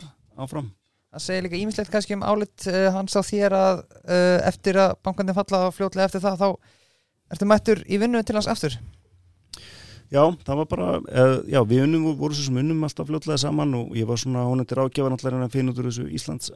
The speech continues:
Speaker 2: Mhm.
Speaker 1: Íslendinga máli öllu saman. Og já, svo kom að því þarna að, að ég var nú kannski svona, ég var í þessum viðskiptum tvö þúsund og tólf þegar við keyptum á Landsbankanum og svo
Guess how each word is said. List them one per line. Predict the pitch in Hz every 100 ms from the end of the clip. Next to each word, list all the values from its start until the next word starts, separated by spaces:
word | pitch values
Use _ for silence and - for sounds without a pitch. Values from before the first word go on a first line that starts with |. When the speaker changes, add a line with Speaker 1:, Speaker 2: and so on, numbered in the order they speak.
| -
Speaker 2:
Mhm. | 147 143 139
Speaker 1:
Íslendinga | 127 123 123 123
máli | 127 127 131
öllu | 131
saman. | 131 131 110 _ _ _ _ _ _ _ 107
Og | 104 104 104 104 104 - _ _
já, | 127 104
svo | 127
kom | - 127
að | 123 131
því | 131 131
þarna | 139 135 135
að, | -
að | 123 120 - -
ég | 120 127
var | 131
nú | 135
kannski | 135 127
svona, | 139 135 131 - - _ _ _
ég | 117
var | 123
í | 123
þessum | 120
viðskiptum | 127 123 123
tvö | 117 127
þúsund | 123
og |
tólf | - 151 143
þegar | 135 135
við |
keyptum | - 123 127 120
á |
Landsbankanum | 131 127 135 131 113
og |
svo | 107 113